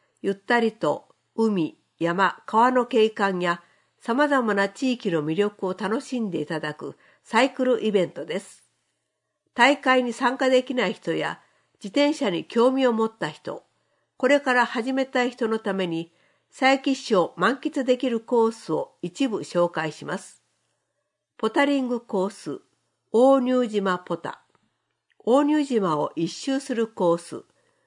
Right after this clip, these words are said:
大入島には定期船で七分ほどで渡ることができます。平坦で車もほぼ通らないため、子供から大人まで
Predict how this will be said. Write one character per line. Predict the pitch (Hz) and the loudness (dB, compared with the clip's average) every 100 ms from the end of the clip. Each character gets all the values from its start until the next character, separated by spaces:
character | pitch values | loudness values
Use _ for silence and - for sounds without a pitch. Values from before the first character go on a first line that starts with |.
| _ | _
大 | 247 294 | 4 4
入 | 294 302 | 4 0
島 | 233 190 156 | 0 0 0
に | 143 | -2
は | 147 147 - _ _ | -2 -4 -8 _ _
定 | 254 277 | 4 4
期 | 285 269 | 4 -2
船 | - 240 214 | 0 0 2
で | 196 190 - - | 0 -2 -4 -2
七 | 220 262 285 | 0 2 0
分 | - 262 | -2 -4
ほ | 214 175 | -4 -4
ど | 160 | -2
で | 151 139 - | -2 -4 -4
渡 | 175 226 | -2 0
る | 226 | 0
こ | 220 | -2
と | 208 | -4
が | 226 165 | -2 -2
で | 143 | -6
き | 143 | -10
ま | 151 | -10
す。 | 165 - _ _ _ _ _ _ _ | -12 -16 _ _ _ _ _ _ _
平 | 254 262 | 4 4
坦 | 254 233 185 | 4 0 2
で | 160 160 - _ _ - | 0 -2 -8 _ _ -6
車 | 247 269 254 247 | -2 0 2 2
も | 233 | 2
ほ | 214 - | -2 -2
ぼ | 285 220 | 2 2
通 | - 202 226 | 2 4 4
ら | 226 | 4
な | 214 202 | 2 0
い | |
た | 180 143 | -2 -6
め、 | 147 151 _ _ _ _ - | -8 -10 _ _ _ _ -4
子 | 233 | 0
供 | 262 262 | 2 2
か | 262 170 | 0 0
ら | 220 208 - | 2 2 0
大 | 175 | -2
人 | 175 214 202 | 0 2 2
ま | 185 | 0
で | 165 160 170 | -2 -4 -6